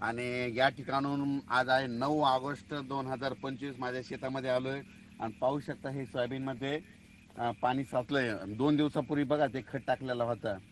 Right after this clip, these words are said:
कशामुळे की हे पाणी साचणार माहीत होतं म्हणून. आणि शेतकऱ्याला सांगू इच्छितो, तुम्ही काय करा,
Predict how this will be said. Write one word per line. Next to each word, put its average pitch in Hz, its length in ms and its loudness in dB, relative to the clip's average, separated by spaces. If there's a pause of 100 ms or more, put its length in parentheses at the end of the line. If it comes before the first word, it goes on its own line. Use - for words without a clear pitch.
(140)
कशामुळे 143 400 -2
की 139 140 -6
हे 135 80 -2
पाणी 127 320 -2
साचणार 127 380 -2
माहीत 127 280 0
होतं 123 200 -4
म्हणून. 123 320 0 (380)
आणि 123 280 2
शेतकऱ्याला 143 440 2
सांगू 143 260 0
इच्छितो, 135 300 -4
तुम्ही 143 260 0
काय 151 180 4
करा, 139 340 0